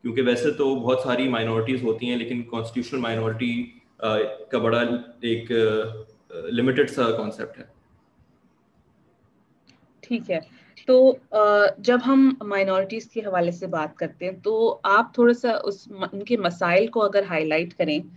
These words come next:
Speaker 2: और, अ, पहले तो categories को बयान करें कि किस किस्म के मसाइल, अ,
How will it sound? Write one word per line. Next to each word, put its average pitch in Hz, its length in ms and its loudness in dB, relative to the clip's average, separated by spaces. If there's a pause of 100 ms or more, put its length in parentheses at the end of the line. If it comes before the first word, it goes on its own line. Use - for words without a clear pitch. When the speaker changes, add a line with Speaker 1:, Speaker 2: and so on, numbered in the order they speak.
(420)
Speaker 2:
और, 190 460 8
अ, 185 280 6
पहले 196 360 4
तो 226 120 -2
categories 196 600 -2
को 196 120 0
बयान 170 300 2
करें 170 280 -2
कि 175 80 -8
किस 190 200 -8
किस्म 175 260 -10
के 180 100 -8
मसाइल, 160 640 -4
अ, 160 80 -4